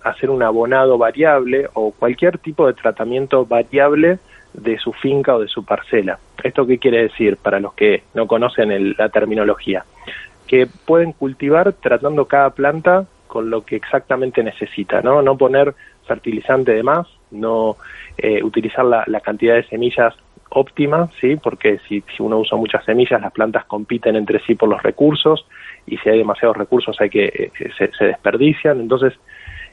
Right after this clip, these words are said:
eh, lo que permite hacer la plataforma es combinar toda esta gran cantidad de datos que cada vez son mayores, como imágenes de satélite, eh, mismo la maquinaria, las,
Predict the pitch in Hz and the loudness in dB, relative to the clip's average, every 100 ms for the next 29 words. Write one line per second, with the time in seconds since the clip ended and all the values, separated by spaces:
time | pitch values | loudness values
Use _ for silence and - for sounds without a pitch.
0 | - 120 117 110 104 - - - 135 _ | -4 2 2 2 -4 -12 -16 -14 -14 _
1 | - 123 120 127 131 170 170 170 156 147 | -2 0 2 0 -2 -2 0 0 0 2
2 | 135 131 135 - 175 151 - 120 123 143 | 2 0 -2 -4 -6 -6 -6 -4 -4 -2
3 | 160 123 120 120 123 113 110 143 143 135 | 0 0 -4 -4 -2 0 0 0 0 -2
4 | 117 113 123 123 135 143 - 107 - 101 | -2 0 0 2 4 2 0 -16 -12 -4
5 | 117 117 - 120 123 - 147 151 156 - | 0 0 -2 -8 -8 -4 0 0 0 -6
6 | - 104 101 110 - 107 107 - 113 139 | -12 -10 -8 -10 -8 -10 -8 -6 -2 2
7 | 139 127 113 101 98 - - - _ 113 | 4 4 0 -2 -4 -8 -20 -20 _ -2
8 | 101 101 101 123 113 107 98 - 120 156 | -2 -2 -2 -2 0 -2 -2 -4 0 2
9 | 127 110 92 | 2 0 -4